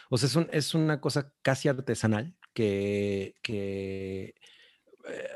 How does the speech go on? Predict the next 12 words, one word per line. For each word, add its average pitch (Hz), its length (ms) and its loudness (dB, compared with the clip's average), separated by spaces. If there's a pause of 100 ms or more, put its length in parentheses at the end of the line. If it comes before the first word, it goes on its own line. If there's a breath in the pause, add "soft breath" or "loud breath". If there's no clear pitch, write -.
es 120 120 0
un 131 120 8
estudio 127 340 4
psicológico 104 600 -2
chido 127 520 2
porque 101 240 -6
el, 101 240 -2
esta 117 240 -4
mujer 107 380 -2
está 104 300 -4
absolutamente, 104 1000 -2 (1080)
pues, 110 520 -4